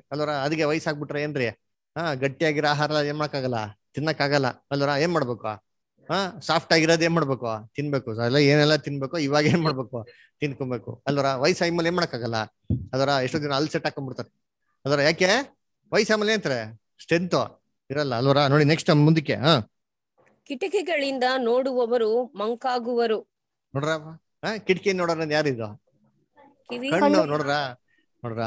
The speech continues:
Speaker 1: ಕಿಟಕಿ ನೋಡೋರ್ ಯಾರು? ಕಣ್ಣು ಅಲ್ವರ. ಮನೆ,
Speaker 2: ಕಣ್ಣು,
Speaker 1: ಮನೆಗೆ ಹೆಂಗ್
Speaker 2: ಕಿವಿ.
Speaker 1: ಕಿಟಕಿ ಇದೆಯೋ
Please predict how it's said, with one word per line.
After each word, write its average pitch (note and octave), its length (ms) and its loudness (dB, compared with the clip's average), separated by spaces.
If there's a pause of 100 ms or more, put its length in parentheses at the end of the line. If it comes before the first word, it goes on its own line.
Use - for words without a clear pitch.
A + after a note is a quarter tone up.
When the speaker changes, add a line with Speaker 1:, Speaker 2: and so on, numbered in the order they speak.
Speaker 1:
ಕಿಟಕಿ D#3+ 360 -4
ನೋಡೋರ್ D#3 420 0
ಯಾರು? C#3+ 260 2
ಕಣ್ಣು F3 640 0 (160)
ಅಲ್ವರ. D3 200 -4
ಮನೆ, D3+ 320 0
Speaker 2:
ಕಣ್ಣು, A#3 240 -2
Speaker 1:
ಮನೆಗೆ D#3 200 0
ಹೆಂಗ್ D#3 160 0
Speaker 2:
ಕಿವಿ. C#3+ 140 -4
Speaker 1:
ಕಿಟಕಿ E3+ 140 -2
ಇದೆಯೋ C#3 240 -2